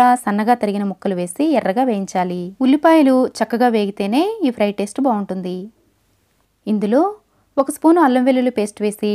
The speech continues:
పచ్చివాసన పోయే వరకు వేయించిన తర్వాత రుచికి సరిపడా ఉప్పు వేసి నీట్‌గా క్లీన్ చేసి పెట్టుకున్న ముప్పావు కిలో ఫ్రెష్ చికెన్ని వేసి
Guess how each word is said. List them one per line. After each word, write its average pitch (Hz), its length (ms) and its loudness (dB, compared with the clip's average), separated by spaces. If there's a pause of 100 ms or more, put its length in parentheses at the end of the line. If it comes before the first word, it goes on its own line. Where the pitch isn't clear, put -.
(140)
పచ్చివాసన 196 520 -2
పోయే 185 220 -2
వరకు 196 180 -8 (100)
వేయించిన 175 400 -8
తర్వాత 175 320 -6 (800)
రుచికి 285 300 0
సరిపడా 233 340 2 (100)
ఉప్పు 180 220 -8
వేసి 196 280 -2 (1000)
నీట్‌గా 311 460 4
క్లీన్ 247 240 2
చేసి 240 200 -4
పెట్టుకున్న 214 380 -4 (320)
ముప్పావు 196 340 0
కిలో 196 220 -4
ఫ్రెష్ 190 240 -6
చికెన్ని 190 340 -8
వేసి 180 300 -4